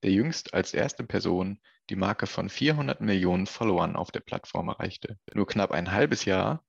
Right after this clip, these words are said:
nachdem er die dreihundert Millionen Marke geknackt hatte. Nun verdient er kolportierte zwei Millionen Euro pro bezahltem Post. Instagram selbst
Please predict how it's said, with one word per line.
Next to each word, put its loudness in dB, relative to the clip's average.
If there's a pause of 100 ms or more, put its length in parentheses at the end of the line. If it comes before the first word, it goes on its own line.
(140)
nachdem 0
er 4
die 2
dreihundert 0
Millionen -4
Marke -2
geknackt -4
hatte. -12 (920)
Nun 6
verdient 4
er 6
kolportierte 0
zwei -2
Millionen 2
Euro -2 (120)
pro -2
bezahltem -4 (140)
Post. -6 (1040)
Instagram 0
selbst 0